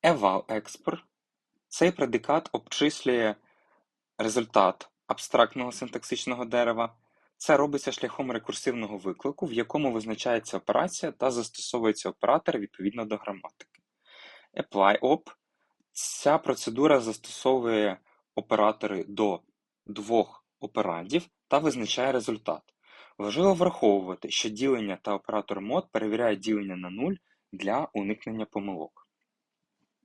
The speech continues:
Тепер запустимо та перевіримо, як будується синтаксичне дерево. Як приклад, маємо арифметичний вираз.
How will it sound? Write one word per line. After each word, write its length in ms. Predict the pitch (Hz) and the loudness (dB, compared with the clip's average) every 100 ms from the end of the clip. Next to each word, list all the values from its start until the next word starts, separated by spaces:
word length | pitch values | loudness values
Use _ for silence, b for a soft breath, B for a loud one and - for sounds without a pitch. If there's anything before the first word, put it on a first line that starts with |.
| _ _ _ _ _ _ _ _ _ _ _ _ _ _ _ | _ _ _ _ _ _ _ _ _ _ _ _ _ _ _
Тепер 240 | - 143 135 | -10 -6 -4
запустимо 680 | - 113 175 - 190 185 - | -6 -6 -14 -4 -2 -2 -4
та 120 | 120 | -6
перевіримо, 720 | - 98 92 104 143 160 156 160 b b | -4 -6 -4 -2 -2 -2 -6 -8 b b
як 260 | 95 107 87 | -4 -4 -2
будується 640 | 87 107 131 - 151 156 | -4 -2 -4 -4 -4 -6
синтаксичне 760 | - - 95 90 - - - 110 | -8 -10 -8 -8 -10 -10 -6 -6
дерево. 460 | 87 80 - - _ _ _ _ _ _ _ _ | -6 -10 -12 -18 _ _ _ _ _ _ _ _
Як 200 | 117 113 | -6 -2
приклад, 360 | - 123 107 101 | -2 0 -4 -4
маємо 480 | 104 98 92 87 90 | -4 0 0 -2 -6
арифметичний 600 | - 98 - 90 - 82 | -8 -12 -8 -8 -8 -10
вираз. 500 | 82 82 107 - | -6 -6 -6 -8